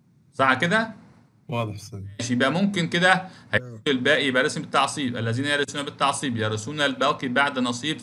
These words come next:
Speaker 1: أصحاب الفروض، دي حاجة. الحاجة التانية، لو هما ميتين ريال بس اللي معايا، عبد العزيز هياخدها وحضراتكم مش تاخدوا حاجة.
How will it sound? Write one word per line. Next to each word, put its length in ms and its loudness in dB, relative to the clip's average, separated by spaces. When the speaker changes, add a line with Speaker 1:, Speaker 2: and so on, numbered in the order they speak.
Speaker 1:
أصحاب 580 0
الفروض، 520 -4
دي 160 0
حاجة. 320 2
الحاجة 360 2
التانية، 600 2
لو 120 6
هما 300 4
ميتين 320 4
ريال 200 4
بس 240 0
اللي 140 -2
معايا، 420 2
عبد 140 4
العزيز 340 4
هياخدها 680 2
وحضراتكم 560 -2
مش 100 -8
تاخدوا 240 0
حاجة. 340 2